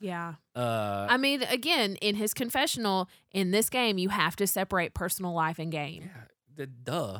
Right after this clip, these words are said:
Speaker 2: Like, anyone who's ever been on the challenge knows that. Like, they
Speaker 1: Mm-hmm.
Speaker 2: know, yeah, eventually you're gonna have to probably screw over some people that you like and are friends with in real life and whatever.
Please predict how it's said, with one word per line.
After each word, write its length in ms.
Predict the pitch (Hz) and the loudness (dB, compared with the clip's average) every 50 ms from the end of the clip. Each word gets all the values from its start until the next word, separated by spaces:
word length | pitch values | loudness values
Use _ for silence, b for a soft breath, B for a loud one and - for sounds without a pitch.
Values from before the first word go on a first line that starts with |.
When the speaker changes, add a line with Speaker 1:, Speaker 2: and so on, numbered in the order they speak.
| 113 - | -10 -10
Speaker 2:
Like, 240 | - 110 110 - - | -8 -8 -8 -6 -4
anyone 320 | 131 143 151 160 156 151 | -4 -2 -2 0 0 0
who's 140 | 147 127 120 | 0 0 0
ever 240 | 120 123 123 123 113 | 0 0 -2 -4 -4
been 180 | 113 113 110 | -2 0 0
on 140 | 104 104 101 | 0 0 -2
the 60 | 101 92 | -4 -6
challenge 440 | - 101 98 98 98 95 92 90 - _ - - _ _ _ _ - | -6 -6 -6 -6 -4 -6 -6 -8 -12 _ -20 -20 _ _ _ _ -4
knows 360 | 117 113 104 104 95 - - | -2 0 0 0 -2 -4 -8
that. 200 | - - - - | -12 -12 -8 -4
Like, 160 | 196 196 196 | -2 0 2
they 120 | 180 131 | 2 2
Speaker 1:
Mm-hmm. 80 | 143 143 | 2 2
Speaker 2:
know, 260 | 139 135 135 131 117 - b b b b b b | 2 2 2 2 0 -2 b b b b b b
yeah, 140 | - 139 131 | -2 0 0
eventually 480 | 127 123 113 120 127 127 - 139 127 | 0 0 0 0 0 0 0 0 -2
you're 120 | 120 113 110 | -2 0 -2
gonna 120 | 113 110 | -2 -2
have 160 | 107 107 104 | -2 -4 -6
to 60 | - - | -6 -8
probably 220 | 110 110 101 101 | -6 -6 -6 -6
screw 260 | - - - 117 110 107 | -6 -6 -6 -4 -4 -4
over 180 | 107 104 104 | -4 -6 -6
some 160 | 95 - 104 | -8 -6 -6
people 280 | 104 113 104 107 104 95 | -6 -8 -8 -8 -8 -8
that 80 | 90 78 | -6 -6
you 120 | 90 101 | -6 -4
like 320 | 113 120 123 123 117 113 | -2 0 0 0 -2 -2
and 120 | - 98 95 | -6 -8 -8
are 20 | - | -6
friends 280 | - 123 120 117 117 | -6 -4 -4 -2 -2
with 160 | 113 104 - | -4 -4 -4
in 80 | 110 104 | -6 -4
real 160 | 104 104 104 | -4 -4 -2
life 420 | 113 113 117 113 113 107 - - 104 | -2 -2 -2 -2 -2 -4 -6 -8 -8
and 80 | 98 98 | -6 -4
whatever. 440 | 101 101 98 95 85 85 82 85 | -4 -4 -4 -4 -6 -8 -12 -14